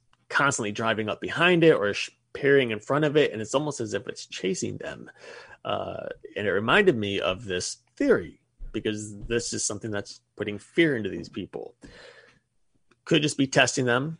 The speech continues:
could be seeing how humanity reacts to fear, uh, you know, who has patience, who doesn't, who's strong, who's weak, uh, that kind of stuff. It could be a test of some sort if these are indeed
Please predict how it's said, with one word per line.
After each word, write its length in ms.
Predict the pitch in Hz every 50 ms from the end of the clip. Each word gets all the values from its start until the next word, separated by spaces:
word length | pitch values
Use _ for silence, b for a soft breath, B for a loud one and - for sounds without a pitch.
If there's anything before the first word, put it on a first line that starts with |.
| _ _ -
could 120 | 127 110
be 60 | 123
seeing 260 | 117 - - 113 113 110
how 180 | 113 117 113
humanity 560 | 113 104 - 127 110 107 110 110 117 110 110 110
reacts 920 | 113 110 107 104 98 95 104 113 135 151 - - - - - - - - _ -
to 80 | - 117
fear, 540 | - - 139 117 123 147 170 202 220 190 - - _ _ -
uh, 520 | 185 143 113 104 104 104 98 95 101 90 69
you 180 | 76 85 90 110
know, 140 | 110 107 110
who 220 | - - 139 131
has 200 | 113 131 123 120 -
patience, 420 | - 127 123 120 - 143 131 -
who 200 | - 131 131 143
doesn't, 400 | 127 - 104 110 120 131 127 -
who's 300 | - - 120 120 123 117
strong, 500 | - - - - 120 120 127 135 139 131
who's 280 | 113 117 135 123 104 -
weak, 420 | 101 101 113 123 135 131 - - B B B B B B B B -
uh, 220 | 107 104 104 107 107 113
that 220 | 117 135 156 180 -
kind 120 | 117 98
of 60 | 90 -
stuff. 180 | - 90 -
It 60 | 101 -
could 140 | 120 120 135
be 120 | 135 123
a 40 | 110
test 320 | - - - 107 - - 110
of 60 | 98
some 200 | - - 95 104
sort 320 | - - 107 104 90 - -
if 200 | 110 120 120 -
these 200 | 120 110 107 113
are 280 | 101 98 95 98 98 98
indeed 420 | - 104 107 92 92 95 95 92